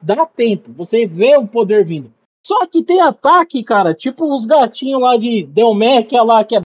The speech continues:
quando você piscou, o cara tá em cima de você, você entendeu? Então, assim, o que que acontece? Se você começa a enxergar a, o timing da esquiva, mano, sem brincadeira,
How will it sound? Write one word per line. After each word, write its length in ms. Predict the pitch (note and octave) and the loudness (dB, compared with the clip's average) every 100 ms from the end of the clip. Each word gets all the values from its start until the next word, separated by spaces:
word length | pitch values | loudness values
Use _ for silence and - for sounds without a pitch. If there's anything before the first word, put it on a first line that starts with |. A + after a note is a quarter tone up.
| _ _ | _ _
quando 220 | - F4 E4+ | -2 0 0
você 420 | E4 - F4+ E4 E4 | 0 2 2 2 0
piscou, 400 | G4 G4 - E4+ | 0 0 0 0
o 160 | G4 B4+ | 2 2
cara 240 | B4 A#4+ | 0 -2
tá 100 | A#4 A#4 | 2 2
em 60 | F#4+ | 2
cima 240 | G4+ G4 | 0 0
de 60 | F#4 | 0
você, 400 | G4+ - F3+ B2+ _ | 0 0 -2 -4 _
você 160 | - A3+ | -10 -4
entendeu? 520 | G#3 F#3+ F3 F#3+ A#3 B3 _ _ | -4 -2 -2 0 -2 -6 _ _
Então, 320 | A3+ A3+ C4+ | -6 -4 0
assim, 240 | D4+ D4 C4 | 0 0 -6
o 40 | |
que 100 | C4+ | -4
que 60 | D#4 | -2
acontece? 460 | D4+ C#4+ C4 G#3+ | 0 0 -2 -6
Se 160 | - C#4 | -8 -4
você 640 | D4+ B3+ - C4+ F#4 E4+ - _ _ _ | -2 -2 0 0 2 0 -6 _ _ _
começa 540 | B3 B3+ A#3+ C4 - | -4 -4 -2 -4 -4
a 120 | A3+ A3 | -6 -4
enxergar 800 | D4+ - C4+ A3 F#3+ G3+ E3 - _ _ _ | -4 -4 0 0 2 0 0 -8 _ _ _
a, 280 | - G3+ G3+ - | -4 -2 -2 -6
o 180 | - F#3+ | -6 -6
timing 520 | - - A#3+ F4+ D#4 | -4 0 2 0 -2
da 120 | B3 A3 | 0 0
esquiva, 640 | F#3+ - D#4 F4+ G3+ B2+ _ _ _ _ | 0 -2 0 2 0 -10 _ _ _ _
mano, 240 | A3 D4+ | 0 0
sem 180 | G3 B3+ | 0 -8
brincadeira, 720 | C#4 E4 F4+ B3+ A3+ F#3 B2 | -8 -2 0 2 0 0 -6